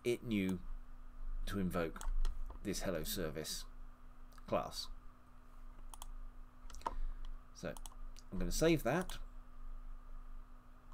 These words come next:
and over in our web inf directory we now have our web X M L. But we need another file that's missing.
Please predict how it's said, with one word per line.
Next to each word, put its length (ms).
and 280
over 280
in 80
our 260
web 180
inf 320
directory 420
we 160
now 220
have 220
our 120
web 200
X 200
M 80
L. 180
But 100
we 80
need 180
another 300
file 360
that's 200
missing. 360